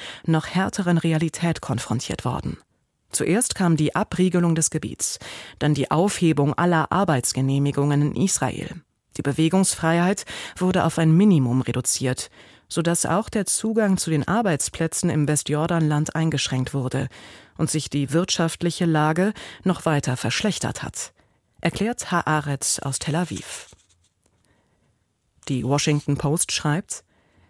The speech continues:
Netanyahus Umgang mit dem Krieg war nicht nur auf die extreme Rechte des Landes ausgerichtet.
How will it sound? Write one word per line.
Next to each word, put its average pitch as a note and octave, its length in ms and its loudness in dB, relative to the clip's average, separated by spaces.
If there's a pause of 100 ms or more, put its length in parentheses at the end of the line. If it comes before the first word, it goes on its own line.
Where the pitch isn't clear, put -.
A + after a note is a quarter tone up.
(380)
Netanyahus G3 920 0
Umgang A#3 480 2
mit G3+ 160 -2
dem G3 140 2
Krieg - 440 -2
war D#3+ 140 4
nicht F#3 320 0
nur E3 200 2
auf D#3 140 -4
die E3+ 120 0
extreme D#3+ 580 0
Rechte - 320 -2
des D3 160 -2
Landes C3 340 0
ausgerichtet. - 800 -4